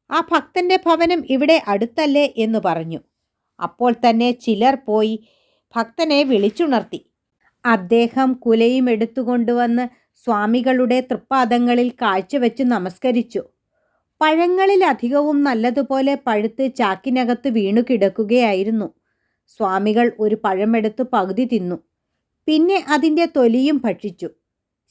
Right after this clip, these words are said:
ശേഷിച്ച പകുതി പഴം ആ ഭക്തന് കൊടുത്തു. അവിടെ കൂടി നിന്നവർക്കെല്ലാം ഓരോ പഴമെടുത്തു സ്വാമികൾ കൊടുത്തിട്ട് ഇങ്ങനെ പറഞ്ഞു,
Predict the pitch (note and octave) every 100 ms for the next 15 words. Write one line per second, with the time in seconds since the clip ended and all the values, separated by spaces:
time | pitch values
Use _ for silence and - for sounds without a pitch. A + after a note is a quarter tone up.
0 | - G3+ G3 A#3+ - C4 A#3+ G3+ G#3+ B3
1 | B3+ B3 B3 G#3+ G#3 A#3+ - - A3+ C4
2 | G#3+ F3 E3+ - _ _ _ _ _ _
3 | _ D4 D4+ E4+ F#4 F#4 C#4 C4+ C#4+ E4
4 | E4+ D#4+ E4 E4 E4 - C4 C4 C#4+ B3+
5 | A#3 A#3 C#4 D4 A#3 G#3 B3 C4+ B3 B3
6 | C#4+ - A#3 G#3+ A#3 B3+ B3+ A3 G#3 G#3
7 | A3 C4 B3+ G#3 G3 G#3 A#3+ B3 A#3 G#3
8 | G3+